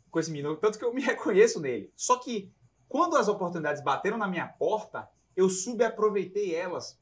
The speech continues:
porque eu tive esse comportamento seu antes. Se eu tivesse ido de encontro ao meu desconforto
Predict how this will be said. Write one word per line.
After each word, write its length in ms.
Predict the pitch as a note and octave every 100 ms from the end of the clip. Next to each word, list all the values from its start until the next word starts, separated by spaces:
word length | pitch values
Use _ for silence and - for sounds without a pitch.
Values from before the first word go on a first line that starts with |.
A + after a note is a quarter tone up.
| -
porque 440 | F3+ F3+ F#3 F#3+
eu 160 | F3+ F#3+
tive 200 | F#3 F3
esse 140 | F3+ -
comportamento 540 | E3+ E3+ E3+ D3+ D#3
seu 260 | - E3 C#3
antes. 240 | B2+ - _ _ _ _ _
Se 180 | - C#4
eu 100 | F#4
tivesse 720 | D4+ G3+ E3+ D#3 D#3 C3+ A#2+ _
ido 340 | G3 B3 F#3+
de 200 | D#3+ F#3+
encontro 520 | C4 F#3 A#3 F4 F4+ A#3+
ao 160 | G3
meu 180 | F3 F3
desconforto 1000 | D3+ - F#3 D3 - - B2+ A#2 - G2